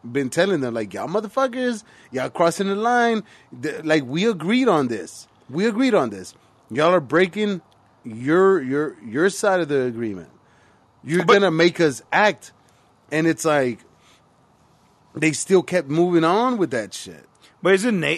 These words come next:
Speaker 2: is, isn't Ukraine its own country? I mean,
Speaker 1: Yeah, but, but they were trying to join nato.
Speaker 2: who
Speaker 1: And that's
Speaker 2: cares?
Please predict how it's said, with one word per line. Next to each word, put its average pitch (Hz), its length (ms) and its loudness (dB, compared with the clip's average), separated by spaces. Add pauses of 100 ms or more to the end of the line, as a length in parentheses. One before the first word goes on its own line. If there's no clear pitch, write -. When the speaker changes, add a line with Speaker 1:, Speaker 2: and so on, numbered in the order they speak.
Speaker 2:
is, 170 200 -2
isn't 196 340 -6
Ukraine 165 460 -4
its 151 160 -8
own 147 160 -4
country? 139 460 -6
I - 20 -2
mean, 131 400 -8
Speaker 1:
Yeah, 240 200 6
but, 170 280 0
but 165 140 2
they 175 80 4
were 190 140 2
trying 185 240 0
to 151 160 0 (160)
join 151 320 0
nato. 117 460 -4 (480)
Speaker 2:
who 110 220 -20
Speaker 1:
And 151 160 0
that's 156 120 4
Speaker 2:
cares? 202 340 0